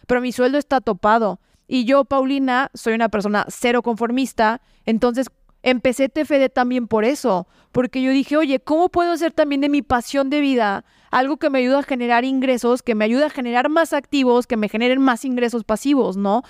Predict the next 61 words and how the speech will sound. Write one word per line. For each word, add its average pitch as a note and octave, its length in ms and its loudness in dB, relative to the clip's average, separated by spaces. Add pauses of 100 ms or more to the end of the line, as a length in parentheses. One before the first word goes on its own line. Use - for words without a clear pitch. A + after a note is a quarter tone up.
(220)
Entonces, C4 500 0 (200)
a B3 120 2
raíz C#4 240 2
de - 20 -10
eso E4 140 -2
fue, - 280 0
dije, A3+ 320 -2
"Yo D#4 240 2
no F4+ 120 -2
voy E4+ 120 0
a D#4 40 2
ser D4 140 0
la C#4+ 80 2
típica B3+ 400 0
que A3 120 -4
me A3 100 0
voy A#3+ 160 2
a C4+ 40 4
esperar A#3 300 0
a A#3+ 80 2
que A3+ 140 -6
mi G#3+ 100 -2
papá A3+ 300 0
ya B3 160 2
no B3 80 -2
esté A3 260 0
para A3+ 200 0
empezar G#3+ 420 0
a A3 40 2
decir, G#3+ 300 -4 (240)
'Ay, B3 200 2
pues B3 180 0
ya B3 100 2
puedo C#4+ 220 4
ganar A#3+ 240 -2
un B3 100 -2
montón A3+ 320 0
de A3+ 80 2
la A3 80 -4
empresa'". A3 460 -2 (160)
No, F4+ 360 2
yo A#3+ 160 -2
no E4+ 140 2
quiero E4 300 0
ser C#4+ 160 -2
una C#4+ 180 2
persona A#3 380 -2
que A#3 80 -6
hasta G#3 180 -4
sus G3 140 -6
cincuenta A#3+ 440 0
años B3 220 -2
pueda B3 140 2
tener A3 200 0
un A3 100 0
capital G#3+ 380 0
importante, G#3 640 -2
¿no? F#3 260 -2
O A3 60 -8 (260)
sea, A#3 180 2
dije, G#3+ 340 -4